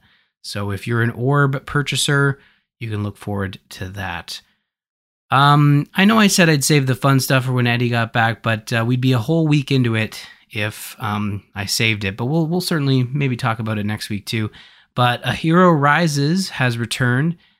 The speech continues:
this time focusing on Fire Emblem Engage. Uh, it's the Fire Emblem Engage Cup. There are twelve emblems available in Engage, and each of them have various forms in Fire Emblem Heroes.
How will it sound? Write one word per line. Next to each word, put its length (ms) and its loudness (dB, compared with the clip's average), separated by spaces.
this 220 0
time 220 4
focusing 500 0
on 260 0
Fire 440 0
Emblem 360 2
Engage. 960 -4
Uh, 260 -8
it's 160 -10
the 120 -4
Fire 340 2
Emblem 340 2
Engage 720 -2
Cup. 420 -2
There 160 0
are 200 2
twelve 460 2
emblems 520 4
available 500 0
in 160 -2
Engage, 580 -2
and 320 -2
each 220 -4
of 80 0
them 260 2
have 300 -2
various 360 0
forms 460 0
in 100 -2
Fire 240 0
Emblem 260 -2
Heroes. 480 -2